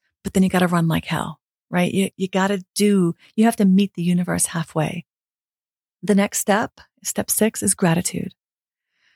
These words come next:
right? Cultivating a sense of gratitude for what you already have. This is, it's so important. And I've talked about gratitude before.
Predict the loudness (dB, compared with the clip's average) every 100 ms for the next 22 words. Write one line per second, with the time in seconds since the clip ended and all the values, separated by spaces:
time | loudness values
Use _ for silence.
0 | _ -6 -4 -2 -2 0 2 2 2 2
1 | 0 -2 -2 -2 -2 -2 -2 -4 -4 -4
2 | -4 -2 -2 0 2 0 -2 -2 -2 -4
3 | -10 _ _ _ _ _ _ -6 -2 0
4 | 0 -2 -4 _ _ _ _ _ _ _
5 | -18 -4 -2 2 2 2 4 4 2 0
6 | -4 -6 -10 -6 -2 0 0 0 -2 -2
7 | -2 -2 -2 -4 -4 -8 -10 -10 -6 -6